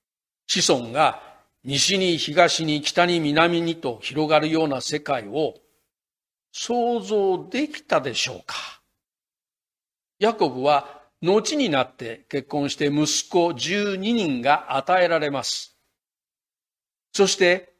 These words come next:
彼は一族を連れてエジプトにその後行くのですけれども、その息子ヨセフのもとに移動した時は七十人です。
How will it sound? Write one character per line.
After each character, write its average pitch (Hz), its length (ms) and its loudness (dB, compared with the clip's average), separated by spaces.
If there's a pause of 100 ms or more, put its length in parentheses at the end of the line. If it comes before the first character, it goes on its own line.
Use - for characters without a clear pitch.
彼 139 260 4
は 120 180 2
一 127 220 -4
族 135 260 -2
を 120 160 -8
連 143 80 -4
れ 143 120 -2
て - 580 -2
エ 147 120 2
ジ 170 200 0
プ - 100 -20
ト 208 180 2
に 196 160 0
そ 180 200 -2
の 190 120 -2
後 190 220 -4
行 170 160 -6
く 233 140 -6
の 196 120 -2
で 131 120 -2
す - 100 -6
け 131 140 -6
れ 127 80 -6
ど 131 100 -8
も、 147 320 -2 (160)
そ - 160 -4
の 214 340 0 (200)
息 175 340 -4
子 220 220 6
ヨ 247 140 0
セ 247 160 2
フ 180 120 -6
の 143 140 0
も 139 140 -2
と 175 100 0
に 135 140 2
移 131 60 -4
動 175 200 2
し 180 80 -6
た 175 140 -2
時 - 280 -6
は 131 540 0 (400)
七 170 480 0
十 202 360 -6
人 127 300 -4
で 107 140 -10
す。 - 320 -6